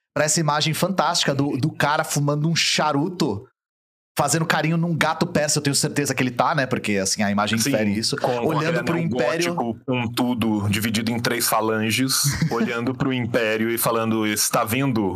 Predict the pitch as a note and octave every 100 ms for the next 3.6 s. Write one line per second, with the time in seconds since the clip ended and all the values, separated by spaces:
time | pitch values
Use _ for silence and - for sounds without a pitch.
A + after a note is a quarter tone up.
0 | F#2 G2 G2+ G#2+ C#3 B2 A2+ G#2 - B2+
1 | A2+ G#2+ A#2+ B2 C#3 C3+ A#2 B2 - B2+
2 | B2+ A#2+ C#3 B2+ A#2+ B2+ - C3 B2+ -
3 | C3 F#2+ - - F#3 F3